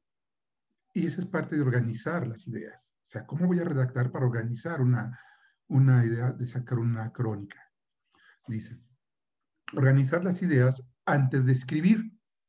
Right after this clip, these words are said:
El tiempo es limitado. La hoja en blanco a veces asusta, o la pantalla también, ¿no? Este, en ocasiones se tien-, este, en ocasiones se tiene que escribir sobre temas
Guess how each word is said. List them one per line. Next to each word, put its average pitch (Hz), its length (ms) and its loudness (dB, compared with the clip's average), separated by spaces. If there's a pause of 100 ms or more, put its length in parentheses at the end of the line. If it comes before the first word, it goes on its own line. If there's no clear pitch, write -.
(720)
El 143 200 2
tiempo 185 320 4
es 185 140 2
limitado. 127 640 2 (180)
La 135 200 4
hoja 139 180 -2
en 165 120 0
blanco 143 360 0
a 131 60 4
veces 123 280 -4
asusta, 170 640 -6 (300)
o 127 180 4
la 120 300 2
pantalla 113 640 -2
también, 92 280 -6
¿no? - 200 -10 (760)
Este, 120 960 -2 (320)
en 180 180 2
ocasiones 175 720 0
se 131 100 -2
tien-, 143 560 -4
este, 123 600 2
en 120 80 2
ocasiones 135 460 -2
se 135 80 -12
tiene 139 220 -2
que 135 80 -10
escribir 135 320 -2
sobre 123 220 -2
temas 135 480 -2